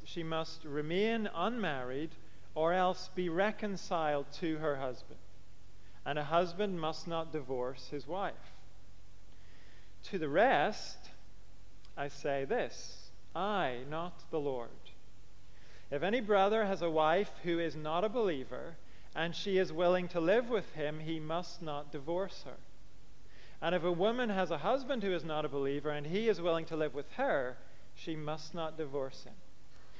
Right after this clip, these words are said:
For the unbelieving husband has been sanctified through his wife, and the unbelieving wife has been sanctified through her believing husband. Otherwise, your children would be unclean,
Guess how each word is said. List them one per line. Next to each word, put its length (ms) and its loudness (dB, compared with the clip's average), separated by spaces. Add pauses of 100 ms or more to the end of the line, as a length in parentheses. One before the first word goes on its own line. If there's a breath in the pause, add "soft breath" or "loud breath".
(220 loud breath)
For 180 4
the 100 4
unbelieving 600 4
husband 500 0
has 160 -2
been 200 -4
sanctified 1000 -2 (160)
through 240 0
his 240 -4
wife, 500 -4 (1800 loud breath)
and 140 0
the 80 2
unbelieving 520 2
wife 380 4
has 160 0
been 160 -4
sanctified 880 -2
through 160 -4
her 120 0
believing 680 -2
husband. 400 -4 (1080)
Otherwise, 540 6
your 140 0
children 720 0
would 240 -2
be 180 -2
unclean, 800 -2